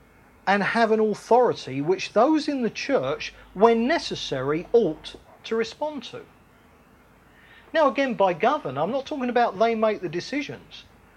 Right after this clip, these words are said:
But, like, there are times when they may take the lead or say, "Hey, we've got to sort this out." I mean, you know, if, if, if someone needs to be put out of the church,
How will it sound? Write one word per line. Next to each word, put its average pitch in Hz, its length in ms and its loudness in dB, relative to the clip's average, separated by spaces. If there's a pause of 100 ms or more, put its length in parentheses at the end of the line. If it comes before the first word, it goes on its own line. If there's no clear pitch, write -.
(260)
But, 311 220 4
like, 175 240 2
there 175 180 4
are 160 60 0
times 156 500 0
when 160 240 -4
they 180 220 2
may 175 180 -2
take 185 340 -4
the 175 100 -6
lead 208 340 -2
or 160 140 -2
say, 165 240 -8
"Hey, 180 300 -4
we've 160 180 -4
got 180 100 -2
to 165 80 -4
sort 160 300 -8
this 190 200 -4
out." 135 320 -6 (320)
I 196 60 -4
mean, 180 240 -2
you 190 80 -6
know, 151 180 -2
if, 180 200 -4
if, 151 240 -8
if - 160 -8
someone 165 340 -2
needs 170 200 -6
to - 40 -20
be 156 100 -8
put 170 200 -4
out 165 160 -2
of 139 100 -4
the 139 80 -10
church, 165 420 -2